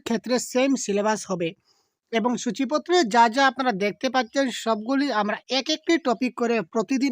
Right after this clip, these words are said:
এক একটি করে, এক একটা টপিক আপনাদেরকে কভার করে যাব। টোটাল আমাদের এখানে টোটাল তেরোটা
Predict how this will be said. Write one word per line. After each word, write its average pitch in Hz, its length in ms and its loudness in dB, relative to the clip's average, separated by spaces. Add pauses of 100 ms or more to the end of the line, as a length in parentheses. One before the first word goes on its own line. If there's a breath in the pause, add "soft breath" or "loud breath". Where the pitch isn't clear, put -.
(140)
এক 190 160 -6
একটি - 260 -8
করে, 226 140 2 (540)
এক 226 220 -4
একটা 277 120 -2 (120)
টপিক 233 240 -4 (100)
আপনাদেরকে 220 340 -2 (100)
কভার 208 300 2
করে 202 220 0
যাব। 202 120 0 (180)
টোটাল 262 260 0 (100)
আমাদের 226 300 2
এখানে 240 240 -4 (100)
টোটাল 247 240 -4 (120)
তেরোটা 226 380 2